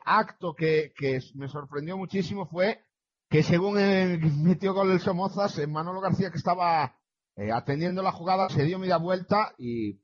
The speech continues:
con su, eh, había una botella de agua a, tirada en el césped, en el área técnica, y, y le dio una patada que yo pensé que le daba, que le daba Linier, que venía corriendo hacia el centro del campo tras el gol.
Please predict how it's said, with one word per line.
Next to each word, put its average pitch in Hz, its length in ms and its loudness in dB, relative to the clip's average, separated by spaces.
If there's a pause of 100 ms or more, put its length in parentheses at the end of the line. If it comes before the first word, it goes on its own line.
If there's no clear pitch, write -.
con 110 160 -16
su, 123 300 -14
eh, 113 400 -6
había 127 220 -4
una 165 100 2
botella 170 320 -2
de 170 80 0
agua 160 520 2
a, 123 280 -8 (320)
tirada 143 320 -4
en 165 80 -4
el 160 80 -6
césped, 180 540 -4 (480)
en 131 220 -8
el 139 120 -4
área 143 240 0
técnica, 160 480 -2
y, 131 80 -2
y 113 320 -4
le 120 100 -2
dio 135 140 -8
una 147 180 -6
patada 143 380 -4
que 123 140 -4
yo 143 120 -10
pensé 151 260 -2
que 165 100 -4
le 165 40 0
daba, 151 460 -2 (480)
que 135 120 0
le 151 100 2
daba 170 220 2
Linier, 180 360 2
que 202 100 -2
venía 175 260 0
corriendo 175 380 -4
hacia 165 160 0
el 160 80 0
centro 170 220 0
del 165 100 -6
campo 175 280 -2
tras 175 220 -4
el 180 100 0
gol. 190 280 -4